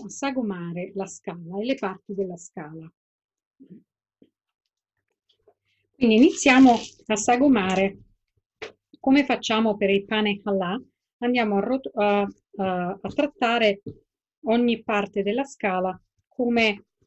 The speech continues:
una, eh, un lazo, diciamo, <laughs> una, una corda, ecco. E questo è uno dei, eh, dei due lati della scala.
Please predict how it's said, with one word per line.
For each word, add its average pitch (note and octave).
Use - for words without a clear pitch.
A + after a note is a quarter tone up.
una, G#3+
eh, F#3
un A3+
lazo, F#3
diciamo, G3
<laughs> C4+
una, A#3
una A#3+
corda, F3+
ecco. F3+
E C4
questo A#3+
è G#3+
uno A#3+
dei, G#3
eh, F#3+
dei F#3+
due A#3+
lati G#3
della F#3+
scala. F3